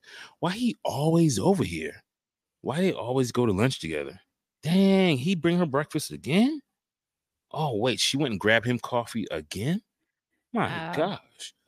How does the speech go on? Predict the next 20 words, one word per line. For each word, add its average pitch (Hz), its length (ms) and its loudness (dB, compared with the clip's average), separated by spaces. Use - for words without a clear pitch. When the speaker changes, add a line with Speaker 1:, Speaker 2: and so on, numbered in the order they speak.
Speaker 1:
Wow, 190 380 0
look 113 240 2
Speaker 2:
Okay. - 20 -4
Speaker 1:
at 175 80 -4
that." 160 240 -6
So 151 200 4
now, 135 520 6
so 101 240 -2
now, 80 400 0
work 107 160 4
spouses 101 420 2
are 92 100 2
maybe 92 340 2
viewed 90 340 -4
by 78 140 -2
coworkers 90 480 -2
and 98 240 -2
management, 92 500 -2
even 90 320 -4
worse, 85 200 -8